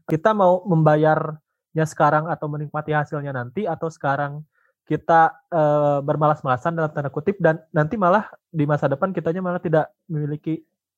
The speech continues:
banyak pilihan. Jadi ada trade off juga, mau senang sekarang atau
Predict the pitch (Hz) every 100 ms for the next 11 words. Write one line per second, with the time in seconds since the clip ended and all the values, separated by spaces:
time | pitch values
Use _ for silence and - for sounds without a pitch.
0 | _ 165 143 147 147 _ 151 151 160 151
1 | 131 - - 147 170 151 143 - _ _
2 | 143 147 135 151 139 143 131 131 - _
3 | _ _ _ - 135 131 - 127 160 151
4 | - 185 196